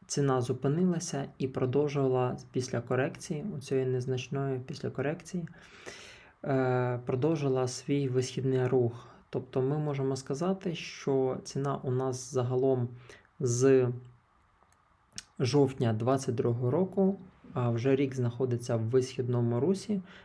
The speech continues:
тому що у нас є характеристика підвищуючих максимумів. Ось максимум, ось максимум і ось максимум. Вони один від одного відрізняються тим, що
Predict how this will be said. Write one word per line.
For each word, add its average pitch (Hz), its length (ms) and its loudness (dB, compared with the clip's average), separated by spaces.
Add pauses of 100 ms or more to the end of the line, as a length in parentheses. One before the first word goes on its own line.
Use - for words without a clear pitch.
(100)
тому 135 240 0
що 139 200 -6
у 139 100 -2
нас 127 340 0
є 127 280 4
характеристика 123 1040 -2 (400)
підвищуючих 127 760 -2
максимумів. 180 640 4 (520)
Ось 156 300 -2
максимум, 143 640 -2 (460)
ось 135 300 -2
максимум 131 600 -2 (200)
і 147 100 0
ось 127 340 0
максимум. 131 540 -4 (680)
Вони 151 400 2 (480)
один 139 360 4
від 123 240 0
одного 135 760 2 (520)
відрізняються 131 800 0
тим, 139 280 -2
що 127 440 -2